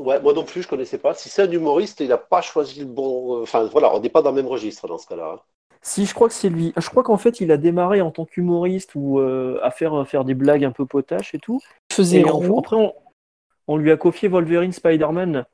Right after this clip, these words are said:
Speaker 2: en fait.
Speaker 3: Ouais, il
Speaker 2: Et
Speaker 3: faisait
Speaker 2: c'est là,
Speaker 3: Robot
Speaker 2: c'est
Speaker 3: Chicken et Superman
Speaker 2: C'est
Speaker 3: Mansion.
Speaker 2: ça. Bah, c'est ça. Robot Chicken, c'est un truc humoristique.
Speaker 3: Voilà.
Speaker 1: D'accord.
Speaker 2: Ok.
Speaker 3: Du coup, on a quand même, enfin,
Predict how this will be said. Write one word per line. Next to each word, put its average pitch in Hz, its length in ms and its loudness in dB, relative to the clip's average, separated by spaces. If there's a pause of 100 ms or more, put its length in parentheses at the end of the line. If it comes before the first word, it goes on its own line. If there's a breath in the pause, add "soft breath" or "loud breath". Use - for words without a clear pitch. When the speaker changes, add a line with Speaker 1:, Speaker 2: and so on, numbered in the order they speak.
(140)
Speaker 2:
en 139 120 -16
fait. 143 300 -6 (340)
Speaker 3:
Ouais, 175 260 4
il 180 100 2
Speaker 2:
Et 180 40 2
Speaker 3:
faisait 196 320 6
Speaker 2:
c'est 170 60 6
là, 180 60 4
Speaker 3:
Robot 208 220 4
Speaker 2:
c'est 190 80 -4
Speaker 3:
Chicken 233 640 0 (120)
et 165 540 0
Superman 190 720 -2
Speaker 2:
C'est 185 160 2
Speaker 3:
Mansion. 180 200 2
Speaker 2:
ça. 151 340 2 (640)
Bah, 151 100 2
c'est 185 140 -6
ça. 135 280 -4
Robot 151 280 2
Chicken, 202 320 0
c'est 196 140 -4
un 151 40 0
truc - 220 -16
humoristique. 151 640 -6 (160)
Speaker 3:
Voilà. - 220 0
Speaker 1:
D'accord. - 260 -8 (1300)
Speaker 2:
Ok. 143 220 -14
Speaker 3:
Du - 140 -18
coup, 240 160 2
on 247 100 6
a 175 80 4
quand - 120 2
même, 220 200 6
enfin, - 500 -2